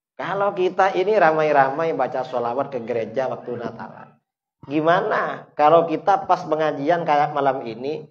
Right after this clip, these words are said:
mereka datang juga, bawa salib, bawa tim paduan suara? Kira-kira kacau apa enggak acara kita gini? Kan kacau. Kita agak berbicara hukum ya, karena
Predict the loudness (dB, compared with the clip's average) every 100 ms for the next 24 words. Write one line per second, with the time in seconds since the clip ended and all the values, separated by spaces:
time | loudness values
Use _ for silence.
0 | _ _ 0 2 2 -2 -2 -4 -4 -6
1 | -6 -6 -6 -2 -2 -2 -6 -6 -6 -6
2 | -4 -2 -2 -6 -8 -8 -8 -8 -10 -12
3 | -16 -20 -20 -20 _ _ _ _ _ _
4 | _ _ _ _ _ _ _ _ _ 2
5 | 2 4 2 2 2 2 2 2 0 -2
6 | -2 -4 -8 -8 -4 -4 -6 -10 -12 -14
7 | -16 -20 _ _ _ _ _ _ _ _
8 | _ _ _ _ _ _ _ -4 0 2
9 | 2 2 -4 -4 -8 -18 _ _ _ _
10 | _ _ _ _ _ _ _ _ _ _
11 | _ _ _ _ 0 4 4 4 4 4
12 | 2 2 2 4 0 0 -2 -2 -4 -6
13 | 0 0 2 0 -2 -6 -10